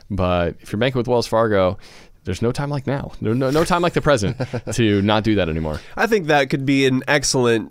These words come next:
Speaker 2: simple to-do task for folks over the holidays,
Speaker 1: For sure.
Speaker 2: right? Like, for the most part, you're laying low, you're taking it easy.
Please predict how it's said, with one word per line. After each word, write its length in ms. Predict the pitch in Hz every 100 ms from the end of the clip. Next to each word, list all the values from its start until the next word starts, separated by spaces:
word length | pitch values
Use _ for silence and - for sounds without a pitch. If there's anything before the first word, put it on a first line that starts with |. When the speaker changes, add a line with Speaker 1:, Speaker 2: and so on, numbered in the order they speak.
| - -
Speaker 2:
simple 540 | - 147 127 107 98
to-do 280 | - 107 101
task 360 | 107 90 85
for 120 | - 95
folks 320 | 92 80 -
over 200 | - 85
the 80 | 82
holidays, 360 | 85 85 69
Speaker 1:
For 100 | 123
sure. 160 | - 190
Speaker 2:
right? 200 | 165 175
Like, 160 | 165 -
for 160 | 214
the 80 | 208
most 280 | 196 185 -
part, 280 | 175 170 165
you're 200 | 170 160
laying 380 | 165 175 175 165
low, 320 | 147 147 147
you're 80 | 147
taking 300 | 156 147 143
it 100 | 131
easy. 400 | 127 127 127